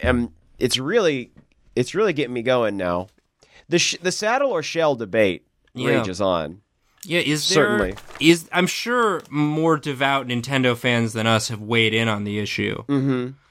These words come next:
Speaker 2: But it looks to me, it looks to me like a shell.
Speaker 1: Yeah.
Speaker 2: I feel like a saddle would have some sort of strapping,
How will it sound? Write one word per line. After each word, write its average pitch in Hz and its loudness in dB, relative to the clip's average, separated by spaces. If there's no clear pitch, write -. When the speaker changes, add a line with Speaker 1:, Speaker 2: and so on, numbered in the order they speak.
Speaker 2:
But 135 -2
it 143 4
looks 233 0
to 185 -2
me, 143 0
it 156 -2
looks 214 2
to 226 -2
me 165 2
like 123 -2
a 113 -4
shell. - -2
Speaker 1:
Yeah. 131 0
Speaker 2:
I 151 -2
feel 196 -2
like 214 0
a 170 -4
saddle 180 -2
would 165 0
have 156 0
some 156 0
sort 147 -2
of 123 -2
strapping, 113 -2